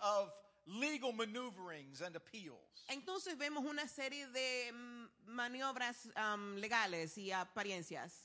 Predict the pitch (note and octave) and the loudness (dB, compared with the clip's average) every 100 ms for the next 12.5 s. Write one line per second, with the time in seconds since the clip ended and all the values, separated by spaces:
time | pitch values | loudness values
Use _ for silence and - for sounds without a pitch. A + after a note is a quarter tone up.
0 | - - - C4 B3+ B3 G#3 D#3+ B3+ A3 | -10 -2 6 6 8 4 6 8 6 6
1 | F3+ D#3+ D3 - B3+ C4 G3 G3 - G#3 | -4 -4 -4 0 4 4 2 -4 -4 -6
2 | - A#3+ A3 - D#3 - - - - - | 4 6 6 0 -6 -6 -6 -6 -8 -12
3 | - A3 A#3 A#3 A#3 A3+ A3 A3+ - _ | 0 4 8 8 6 2 -4 -8 -18 _
4 | _ C#4 D4 D#4+ E4 - - - A#3 A#3 | _ 0 2 0 -4 -10 -10 -4 -2 0
5 | A3 G#3+ G#3 A3 A3 G#3 G#3+ G#3 F#3 B3+ | 0 2 4 4 2 2 2 2 2 0
6 | - - _ _ F3+ - B3+ B3 A#3 C4+ | -2 -10 _ _ -2 4 6 6 6 8
7 | C#4+ C#4 C4 B3 - C4 C4+ B3 A#3 - | 8 6 4 4 4 2 6 6 6 4
8 | C4 D4+ D4+ C#4+ B3+ C4 B3+ B3+ A#3+ - | 10 12 12 10 6 6 6 4 -4 0
9 | C4+ B3 F#3 A3+ A3+ E3 F#2+ - - _ | 0 0 2 4 4 2 -2 -10 -20 _
10 | A3 A3+ - A#3+ B3+ B3 B3+ C#4 B3 B3 | 2 2 2 -2 0 0 0 0 4 4
11 | C4+ A#3 A#3 A3+ A#3 A3+ A#3+ D4 - A3+ | 4 2 0 2 0 0 -2 -4 -2 -2
12 | A3 A3+ A3+ A3+ | -2 -4 -4 -4